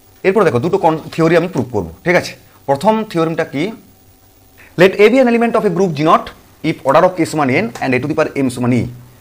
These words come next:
দিয়ে দেখাতে বলছে N is a divisor of M। দেখো এটা তো আমরা, আহ, দেখালাম, কনসেপ্টে চলে এলো, এবার এটা প্রুভ করবো কীভাবে, ঠিক আছে? দেখো এটা তো দিয়ে দিয়েছে, তাহলে আমরা এখান থেকে কী বলবো কি? Since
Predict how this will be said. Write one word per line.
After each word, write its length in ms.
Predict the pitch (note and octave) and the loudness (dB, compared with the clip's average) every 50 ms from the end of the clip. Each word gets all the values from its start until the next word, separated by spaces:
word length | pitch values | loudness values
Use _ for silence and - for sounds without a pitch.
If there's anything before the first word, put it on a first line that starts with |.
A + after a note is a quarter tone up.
| _ _ | _ _
দিয়ে 120 | B2 E3+ F#3+ D#3+ | 0 0 2 2
দেখাতে 200 | C#3 C#3 C3 D3 B2+ | 0 0 0 0 0
বলছে 180 | C#3 C3+ - A3+ A#3+ - C3+ C3 | 0 0 0 0 0 0 0 0
N 20 | B2+ B2+ | 0 2
is 60 | A#2 B2 | 0 0
a 20 | A2 G#2 | -2 -2
divisor 300 | G2+ A2+ A2+ G#2 A2+ A#2+ D#3+ | -2 -2 -2 -2 2 4 4
of 60 | - - - - - - _ _ _ - A#2+ G#2+ | 4 2 0 -8 -20 -20 _ _ _ -4 -2 -2
M। 20 | E2 - - - - - - - - - | -2 -6 -10 -18 -20 -20 -20 -20 -8 -6
দেখো 140 | F#3+ G3 A3 G#3+ G#3 | -2 -2 0 0 0
এটা 100 | F#3 G#3+ A#3 | 0 2 2
তো 40 | A3 G#3+ | 2 4
আমরা, 140 | G3+ A3+ A3+ G#3+ | 6 6 6 6
আহ, 640 | - - - - - - - - A2+ A2+ A2+ A2+ A2+ G#2+ - - - - - - - | 4 0 -8 -18 -20 -18 -8 -4 -2 0 0 0 0 -2 -6 -12 -18 -16 -12 -2 0
দেখালাম, 320 | F#3 F#3 G#3 G#3+ E3 D#3+ F#3+ F#3+ - | 0 4 4 6 6 4 2 2 -2
কনসেপ্টে 320 | D#3+ D#3+ - A3 - A3 - F#3 | -2 -2 -2 -4 -4 -2 -2 -2
চলে 100 | D#3+ C#3 B2+ | 0 0 -2
এলো, 80 | C#3+ E3+ - | -2 -4 -4
এবার 120 | - F3 F3+ F3+ | -4 -2 -2 -2
এটা 100 | F#3+ F#3+ - | -2 0 0
প্রুভ 120 | F#3+ F#3 F#3+ D3 | 0 0 0 -2
করবো 140 | B2+ G2+ F#2 F#2 | -4 -4 -4 -6
কীভাবে, 200 | F2+ F2 E2+ E2 E2 - | -8 -8 -8 -10 -6 -4
ঠিক 100 | - - G#3 | 0 0 0
আছে? 120 | - - - - - _ - - - - - - - - _ _ - | 0 -2 -8 -18 -20 _ -20 -20 -20 -20 -20 -20 -20 -20 _ _ -2
দেখো 140 | G#3 G3+ G#3+ - - - | 0 0 0 -4 -4 -2
এটা 100 | F#3 A#3+ - | -2 0 0
তো 40 | B3 F#3 | 0 4
দিয়ে 120 | A3 B3+ G3+ D3 | 4 4 4 4
দিয়েছে, 200 | A#2 - - - - - - - - | 2 -2 -6 -10 -14 -18 -20 -20 -14
তাহলে 160 | - D3+ E3 E3 | -2 0 2 2
আমরা 100 | F#3 F#3 - | 2 0 0
এখান 100 | F#3+ F#3+ | -2 -2
থেকে 100 | F#3+ F#3 F#3+ | -4 -2 -2
কী 60 | F#3 F3 F#3 | -2 -4 -2
বলবো 140 | F3 E3+ F3+ F3+ | -2 -2 -4 -4
কি? 80 | G3+ A#3 C#4 - - - - - - - - | -4 -6 -6 -8 -10 -18 -20 -20 -16 -8 -2
Since 320 | G#3 G#3 F3 B2+ A#2 - | 0 2 2 2 0 -2